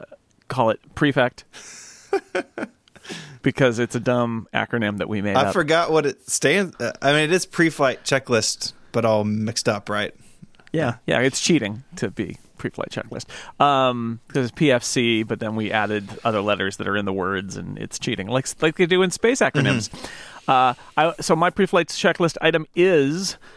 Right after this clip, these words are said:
Speaker 1: uh, a moon landing. There is a moon landing impending. I don't believe it's happened yet. It may happen by the time you listen to this. It's planned, but it's very secretive 'cause it's a Chinese moon landing. So there is a spacecraft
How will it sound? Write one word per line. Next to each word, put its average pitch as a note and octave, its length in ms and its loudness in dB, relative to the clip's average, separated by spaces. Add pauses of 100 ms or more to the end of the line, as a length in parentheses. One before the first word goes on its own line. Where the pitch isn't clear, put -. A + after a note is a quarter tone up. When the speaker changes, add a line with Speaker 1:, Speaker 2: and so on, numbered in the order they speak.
(200)
Speaker 1:
uh, C3 600 4
a D#3 100 4
moon C4 260 4
landing. B2+ 500 2 (160)
There E3 260 4
is E3+ 140 0
a E3+ 40 4
moon F3 240 2
landing E3+ 340 2
impending. D3+ 580 2
I B2+ 100 0
don't D3+ 200 2
believe E3+ 240 4
it's D3 100 -4
happened D3+ 320 0
yet. D#3 160 4
It C3 160 0
may C#3 160 2
happen C#3+ 320 2
by C3+ 100 4
the C3 100 2
time C3 220 2
you B2 80 2
listen B2+ 300 2
to B2 80 0
this. G#2+ 320 0
It's - 180 -6
planned, A2+ 540 0
but A2 140 2
it's G#2+ 120 -8
very F3 200 2
secretive D#3+ 400 -2
'cause D3+ 120 -4
it's D#3 140 -6
a G3 60 -4
Chinese G#3 500 -2
moon B2+ 180 -4
landing. G2+ 320 -4 (420)
So C#3+ 360 4 (240)
there D#3+ 180 6
is E3+ 120 0
a E3 40 0
spacecraft C3+ 720 0